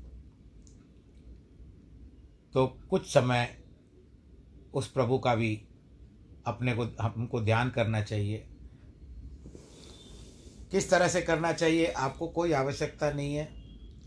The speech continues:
केवल आप कुछ समय तक लेकर के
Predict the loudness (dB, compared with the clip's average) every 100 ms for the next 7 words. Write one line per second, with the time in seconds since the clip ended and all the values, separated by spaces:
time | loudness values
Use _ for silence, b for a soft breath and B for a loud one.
0 | -6 2 4 4 2 -2 4 6 4 2
1 | -2 -2 -10 -20 -10 -6 -6 -4 -2 0
2 | 0 -2 -4 -2 -4 -4 -4 -4 -6 -6